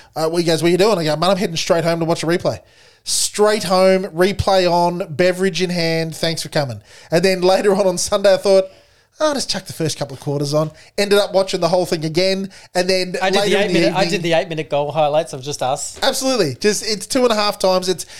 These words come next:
Speaker 1: it's a great feeling, and that's why we wanted to come into this pod with a bit of up and about it. Again, I agree with Scotty. We're three and, and whatever we are, ten.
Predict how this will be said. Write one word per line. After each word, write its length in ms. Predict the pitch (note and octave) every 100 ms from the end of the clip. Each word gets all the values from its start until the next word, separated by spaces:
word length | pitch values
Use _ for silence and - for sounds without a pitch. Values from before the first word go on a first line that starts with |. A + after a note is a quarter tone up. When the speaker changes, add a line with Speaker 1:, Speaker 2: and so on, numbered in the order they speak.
| -
Speaker 1:
it's 160 | - G#3
a 40 |
great 460 | G#3 G#3+ A3 A3 G#3+
feeling, 380 | - F#3+ F3+ D3
and 100 | E3
that's 140 | F#3+
why 120 | A#3 G#3+
we 60 |
wanted 220 | G#3 G3+ G3
to 160 | F#3
come 180 | D#3+ F3+
into 100 | E3
this 140 | D#3 D#3+
pod 260 | - D#3+
with 140 | D#3 D#3
a 60 |
bit 300 | D3 A#2 A3
of 100 | G3
up 220 | D#3 F3+ D#3+
and 100 | C3+
about 720 | B2 F#3 G3+ F3+ D3 C#3 C3+
it. 180 | E3 - - -
Again, 300 | E3+ F3 G3+
I 80 | E3+
agree 180 | E3 G#3
with 120 | G3
Scotty. 300 | - E3+ D#3+
We're 120 | D3+
three 320 | D#3+ - F3 D#3+
and, 260 | D3 D3
and 280 | D3+ D3 C#3+
whatever 240 | D3 D3 C3+
we 140 | C#3
are, 160 | C#3 C#3
ten. 280 | D3+ C3+